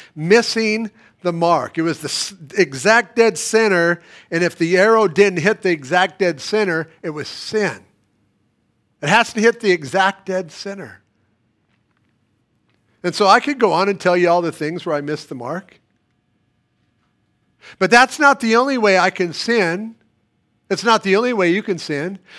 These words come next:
We also can sin by not obeying God's word. That's missing the mark as well. For proof of that, James chapter four, verse seventeen. To him who knows the right thing to do and does not do it, to him it is.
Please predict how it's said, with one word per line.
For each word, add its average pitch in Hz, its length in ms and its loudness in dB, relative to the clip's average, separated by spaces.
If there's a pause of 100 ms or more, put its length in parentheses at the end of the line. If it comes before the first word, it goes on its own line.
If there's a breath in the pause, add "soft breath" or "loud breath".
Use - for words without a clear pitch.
(120 loud breath)
We 185 140 8
also 277 360 6
can 202 220 -4
sin 208 400 0
by 180 160 4
not 196 400 2
obeying 170 1200 0 (840)
God's 160 360 0
word. 151 520 -2 (800)
That's 175 280 -2
missing 156 340 -8
the 160 80 -8
mark 143 300 -6
as 147 120 -12
well. 165 340 -4
For 170 180 -8
proof - 260 -6
of 190 80 -4
that, 160 200 -2
James 170 300 -4
chapter 175 360 -6
four, 175 220 -8
verse 165 200 -12
seventeen. 170 500 -6 (280 loud breath)
To 175 100 0
him 233 140 4
who 240 80 -2
knows 226 260 2
the 202 80 0
right 196 320 0
thing 190 200 -2
to 180 60 -4
do 190 260 2
and 165 120 -6
does 165 220 0
not 165 200 -4
do 160 200 -2
it, 180 120 -4
to 143 120 -4
him 170 180 -4
it 160 80 -4
is. 156 320 -4